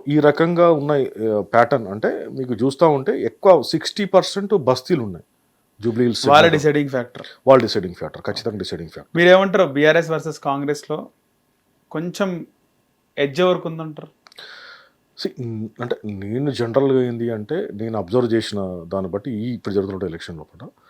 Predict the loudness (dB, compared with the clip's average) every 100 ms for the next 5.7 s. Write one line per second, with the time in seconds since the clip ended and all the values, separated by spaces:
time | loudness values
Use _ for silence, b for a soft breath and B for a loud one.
0 | b b b -4 0 0 0 -2 -2 -2
1 | -2 -2 -6 -8 -10 -10 -10 -10 -10 -10
2 | -12 -14 _ _ _ _ _ _ _ _
3 | b b b b _ _ _ -2 0 2
4 | 0 -2 -2 2 4 4 2 0 -2 -6
5 | -10 -14 _ _ -16 -16 -16